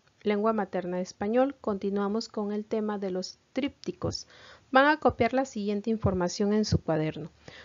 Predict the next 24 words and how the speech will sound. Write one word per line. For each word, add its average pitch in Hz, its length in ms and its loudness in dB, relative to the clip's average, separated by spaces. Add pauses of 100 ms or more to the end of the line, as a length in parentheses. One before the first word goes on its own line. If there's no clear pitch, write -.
(140)
Los 247 260 4
trípticos 330 580 0
son 285 160 -2
un 277 140 2
medio 262 280 2
de 240 120 0
comunicación 175 800 -4
impreso. 214 760 0
Se - 280 -4
caracteriza 226 840 -2
por - 180 -4
tener 190 320 -2
seis - 480 -6
caras, 175 460 -6 (500)
tres 240 240 4
por - 220 4
cada 180 280 2
lado 170 280 2
del 165 160 -2
papel. 262 480 0 (400)
Son 240 320 0
de 277 100 2
diferentes 190 680 -2
tamaños, 196 760 -2